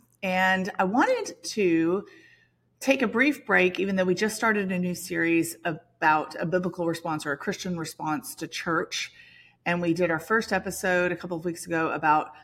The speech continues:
not being a scoffer. And that could apply to pretty much any situation in our lives that we're not supposed to be mockers and scoffers. We dove into Psalm one and how that affects how we view the Christian church, how we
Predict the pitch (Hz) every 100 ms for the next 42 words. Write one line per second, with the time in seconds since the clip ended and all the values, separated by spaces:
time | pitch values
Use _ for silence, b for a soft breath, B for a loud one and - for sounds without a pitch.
0 | - 175 185 180 175 165 - 170 180 233
1 | 180 196 - 175 - 165 170 180 - 165
2 | 165 160 165 160 156 151 - 170 180 185
3 | - 185 180 185 180 180 180 220 240 175
4 | 160 160 165 165 165 165 170 170 170 165
5 | - 170 170 202 202 b b b b b
6 | _ 185 196 185 185 180 180 165 156 165
7 | 160 185 240 226 220 - 151 - 160 156
8 | 156 151 143 - 170 - - - 160 160
9 | 156 147 156 165 156 - 151 - 151 -
10 | 240 240 - 160 160 165 151 147